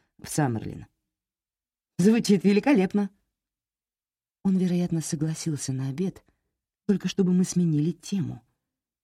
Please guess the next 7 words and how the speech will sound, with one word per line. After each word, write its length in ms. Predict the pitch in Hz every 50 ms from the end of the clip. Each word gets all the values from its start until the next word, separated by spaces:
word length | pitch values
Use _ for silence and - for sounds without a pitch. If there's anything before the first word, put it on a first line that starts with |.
| _ -
Но 220 | 147 143 127 123
независимо 800 | 120 123 147 147 123 139 127 120 131 139 127 - - 123 117 113
от 100 | 110 -
причины, 540 | - 123 117 - - - 175 143 117 101 - _ _ _ _ _ _ _ _ _ _ _ -
я 160 | - 185 175
была 400 | 160 156 175 170 185 190 165 147
рада 440 | 147 190 220 214 185 143 117 120 113